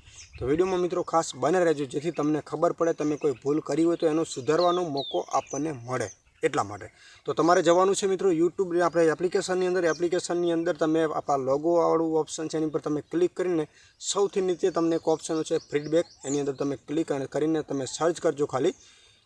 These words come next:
કે YouTube મોનેટાઇઝેશન પોલિસી, એટલે તમને બધી ત્યાંથી માહિતી મળી રહેશે. અને જે માહિતી મેં ત્યાંથી લીધી છે એ અહીંયા તમને હું ખુદ ચેક કરીને તમને અહીંયા કહી રહ્યો છું. તો જે એની પોલિસી છે ને એ જ.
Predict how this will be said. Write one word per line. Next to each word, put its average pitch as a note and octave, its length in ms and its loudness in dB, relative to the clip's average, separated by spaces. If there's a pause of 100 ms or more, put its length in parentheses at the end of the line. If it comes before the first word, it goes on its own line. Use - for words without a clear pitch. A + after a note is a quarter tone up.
કે D3 80 -12
YouTube E3 400 0
મોનેટાઇઝેશન D3 840 0
પોલિસી, D#3 460 2
એટલે C3 120 -2
તમને D3 260 -2
બધી B2 280 -2
ત્યાંથી D#3+ 260 -2
માહિતી D3 300 -4
મળી D3 200 2
રહેશે. E3+ 260 2
અને C#3 100 -2
જે C3 160 0
માહિતી D3 360 -2
મેં C#3 220 -2
ત્યાંથી C#3 260 -6
લીધી C#3 300 -4
છે C3+ 220 -2 (380)
એ D#3 80 2
અહીંયા D3 260 4
તમને C#3 340 -4 (280)
હું C#3+ 180 -4 (260)
ખુદ F3+ 180 4 (140)
ચેક D#3+ 240 2
કરીને C#3 260 0
તમને B2+ 240 -6
અહીંયા B2+ 220 -4 (280)
કહી D3+ 120 2
રહ્યો C3 240 2
છું. G3+ 260 -2
તો C#3 60 -4
જે B2+ 160 -2
એની C3 280 -2
પોલિસી E3 420 2
છે F3 140 0
ને C3+ 140 -4
એ C3+ 80 0
જ. G#2+ 40 -6